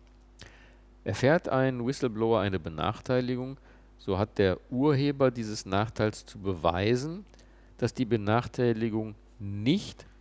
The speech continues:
auf der Meldung oder der Offenlegung beruht.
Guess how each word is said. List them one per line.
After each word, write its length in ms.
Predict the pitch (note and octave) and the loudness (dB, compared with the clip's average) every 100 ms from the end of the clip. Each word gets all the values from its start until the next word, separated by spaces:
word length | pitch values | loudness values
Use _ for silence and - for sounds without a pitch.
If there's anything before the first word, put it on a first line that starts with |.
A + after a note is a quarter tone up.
| - - - - - - - | -20 -20 -20 -20 -20 -20 -8
auf 160 | B2 A#2 | -6 -2
der 140 | G#2+ | -2
Meldung 600 | G2 G2 A2 B2 C3+ C#3+ - | 0 2 2 2 -2 -6 -8
oder 240 | A#2 A#2 A#2+ | 0 4 4
der 260 | A2+ A#2+ B2 - - - | 4 2 -2 -16 -20 -8
Offenlegung 640 | - F3+ D3+ G2+ G2 F2+ F2 | -6 -6 -4 -4 -4 -6 -8
beruht. 400 | E2+ D#2+ - | -10 -10 -14